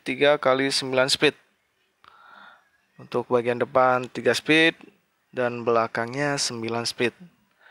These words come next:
Nah, untuk bagian brake set atau remnya menggunakan Shimano M T dua ratus yang sudah hidrolik. Untuk stangnya sendiri,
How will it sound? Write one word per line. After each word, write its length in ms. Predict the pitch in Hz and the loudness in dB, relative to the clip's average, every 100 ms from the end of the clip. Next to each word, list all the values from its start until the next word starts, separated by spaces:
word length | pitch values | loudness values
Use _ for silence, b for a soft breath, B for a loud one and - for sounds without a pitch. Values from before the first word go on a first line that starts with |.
| b b b b b _ _ _ _ 135 | b b b b b _ _ _ _ -6
Nah, 240 | 135 123 | -4 -2
untuk 800 | 135 135 143 143 143 143 143 143 - | -6 0 4 6 6 6 4 2 0
bagian 880 | 151 139 139 139 139 139 139 143 143 B B - | -2 2 2 2 0 -4 -4 -6 -8 B B -4
brake 240 | 139 135 | 0 2
set 160 | - 170 | 2 2
atau 240 | - 147 | 2 4
remnya 320 | 139 131 147 | 4 4 2
menggunakan 720 | 170 147 139 139 - 160 165 170 | 0 0 2 2 2 0 0 0
Shimano 720 | - 147 139 139 165 175 170 _ B B B - | -2 0 0 2 2 0 -4 _ B B B -12
M 240 | 147 143 | -10 -10
T 240 | - 143 | -2 0
dua 160 | 139 135 | 4 4
ratus 720 | 135 135 170 175 - - - | 4 2 0 0 0 0 0
yang 240 | 139 135 139 | 0 0 0
sudah 480 | - 135 143 156 | -2 -2 2 2
hidrolik. 560 | 160 143 131 135 151 156 _ _ _ _ B B B B _ _ _ _ _ _ _ _ _ _ _ _ _ _ _ _ _ _ _ _ _ _ _ _ | 4 0 2 2 2 -2 _ _ _ _ B B B B _ _ _ _ _ _ _ _ _ _ _ _ _ _ _ _ _ _ _ _ _ _ _ _
Untuk 240 | 127 151 | -6 -4
stangnya 400 | 143 - 143 147 | -2 0 2 2
sendiri, 800 | 147 147 147 160 180 196 202 190 | -2 -2 0 2 2 2 0 -4